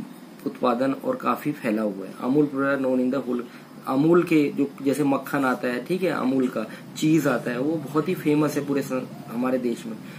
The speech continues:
Common sardine made by drying up sea water in the coastal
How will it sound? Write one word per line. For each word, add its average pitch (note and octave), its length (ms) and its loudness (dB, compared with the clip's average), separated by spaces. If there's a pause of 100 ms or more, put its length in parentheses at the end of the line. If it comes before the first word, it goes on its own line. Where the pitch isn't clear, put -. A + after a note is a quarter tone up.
(220)
Common D#3+ 320 2
sardine D#3 360 2
made D3+ 180 4
by D3 160 2
drying C3+ 260 2
up C#3 160 -4
sea C#3 140 0
water C3 220 2
in C3 100 -2
the B2+ 140 -4
coastal B2+ 400 2